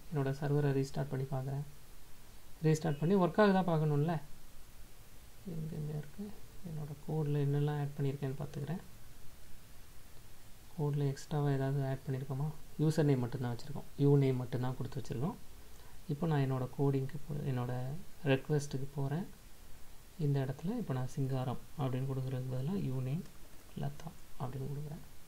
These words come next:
லதாங்கிறது வந்துருச்சா? அதாவது நான் கொஞ்சம் கொஞ்சமா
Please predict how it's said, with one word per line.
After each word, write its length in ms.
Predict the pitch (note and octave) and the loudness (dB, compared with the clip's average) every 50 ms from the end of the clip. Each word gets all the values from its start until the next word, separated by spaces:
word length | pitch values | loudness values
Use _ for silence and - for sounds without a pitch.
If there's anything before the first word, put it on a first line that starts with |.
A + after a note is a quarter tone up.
| - - - - - - - - - - - - - - - - - - - - - - - - - - - - - - - - - - - - - - - - - - - | -12 -12 -10 -10 -10 -10 -10 -12 -14 -12 -12 -12 -12 -10 -12 -12 -10 -10 -10 -10 -10 -12 -10 -8 -6 -6 -4 -4 -6 -6 -8 -8 -10 -10 -10 -10 -6 -4 -4 -2 -2 0 2
லதாங்கிறது 520 | - D3+ C#3+ E3+ E3+ E3 E3 D#3+ D#3 D3+ D3+ | 2 4 4 6 4 4 6 4 4 4 4
வந்துருச்சா? 400 | C#3+ C#3 C#3 C#3+ C#3+ - D3+ D3 D3 D3+ D3 - - - - - - - - - - - - - - | 4 4 4 4 2 2 0 0 0 0 -2 -4 -4 -6 -8 -8 -10 -12 -12 -12 -12 -12 -12 -8 0
அதாவது 460 | - D3 C#3 C#3 C#3 C#3 C#3 C#3 G3 A#3+ B3+ B3 - - - - | 4 6 6 8 8 6 6 8 8 6 6 4 0 -4 -4 2
நான் 220 | - D3+ D#3 D3+ - | 6 6 6 8 8
கொஞ்சம் 280 | D#3+ E3 F3 F#3+ G3 F#3 | 8 8 8 8 8 8
கொஞ்சமா 320 | F3+ F3 F3 E3+ F#3 | 8 6 6 6 8